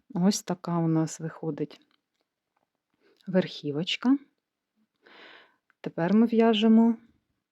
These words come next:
середню гілочку, яка складається з трьох повітряних петель. Одна петля підйому.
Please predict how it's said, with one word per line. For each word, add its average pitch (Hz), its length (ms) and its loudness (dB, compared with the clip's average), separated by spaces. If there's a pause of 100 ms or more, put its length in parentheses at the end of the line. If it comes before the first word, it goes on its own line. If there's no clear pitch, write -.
(120)
середню 160 580 0
гілочку, 151 580 -6
яка - 200 -6
складається 160 560 -6
з - 80 -10
трьох 180 240 2
повітряних 151 680 -6
петель. 180 440 -10 (1000)
Одна 165 340 -2
петля 151 360 -6
підйому. 143 760 -2